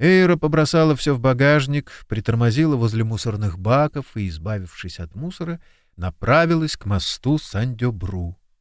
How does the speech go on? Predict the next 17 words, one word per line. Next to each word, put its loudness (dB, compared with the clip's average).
На -2
полдороге 2
свернула 2
к -4
островам, 2
стараясь 2
держаться 0
в -16
стороне -2
от -4
двух -2
переполненных -2
внедорожников, 2
имевших -2
столь 0
зловещий -2
вид, -4